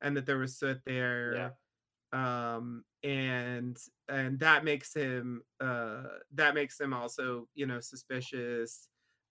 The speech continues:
Speaker 1: um, but I'm just, I'm just confused why he didn't go at dawn like he said he
Speaker 2: Yeah.
Speaker 1: was going
Speaker 2: I, I
Speaker 1: to.
Speaker 2: also wanna point out as, as, uh,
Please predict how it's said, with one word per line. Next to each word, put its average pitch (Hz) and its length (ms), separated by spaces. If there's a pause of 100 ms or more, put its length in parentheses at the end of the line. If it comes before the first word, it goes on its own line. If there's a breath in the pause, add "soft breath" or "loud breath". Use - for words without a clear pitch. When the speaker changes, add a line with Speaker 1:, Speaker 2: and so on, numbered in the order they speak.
Speaker 1:
um, 123 600 (300)
but 165 120
I'm 190 120
just, - 300
I'm 202 180
just 320 220
confused 208 400
why 180 120
he 180 60
didn't 175 220
go 165 200
at 143 100
dawn 147 480
like 127 180
he 135 100
said 151 300
he 113 80
Speaker 2:
Yeah. - 20
Speaker 1:
was 110 120
going 120 320 (180)
Speaker 2:
I, 226 100 (120)
I 226 120
Speaker 1:
to. - 20
Speaker 2:
also 339 200
wanna 349 200
point 185 260
out 165 180
as, 151 280 (100)
as, 147 340
uh, 120 640